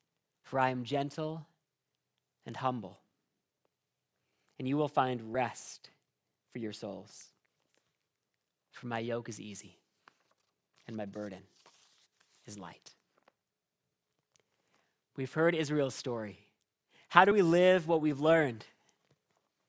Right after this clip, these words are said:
Care for the physically homeless and care for the spiritually homeless. First, care for the physically homeless. This Advent, you,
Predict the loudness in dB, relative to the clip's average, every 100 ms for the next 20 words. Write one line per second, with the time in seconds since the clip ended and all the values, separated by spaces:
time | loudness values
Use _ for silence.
0 | _ _ _ _ _ _ _ 2 6 6
1 | 4 0 -10 _ _ _ _ _ _ _
2 | _ _ _ _ _ _ _ _ _ _
3 | _ -10 -6 -2 -2 -2 -4 -4 -4 -6
4 | -8 -12 -16 -18 _ _ _ _ _ _
5 | _ _ _ _ _ _ _ -10 -8 -4
6 | 4 4 4 0 -8 _ _ _ _ _
7 | _ _ _ _ _ _ _ -12 -8 -8
8 | -6 -4 -4 -6 -14 -16 -18 _ _ _
9 | -16 -14 -14 -16 -20 -20 -20 _ _ _
10 | _ _ _ _ -2 -2 -2 -8 -18 _
11 | _ 4 4 4 0 2 2 2 0 2
12 | 2 0 0 0 4 8 8 8 2 2
13 | -6 -2 2 2 0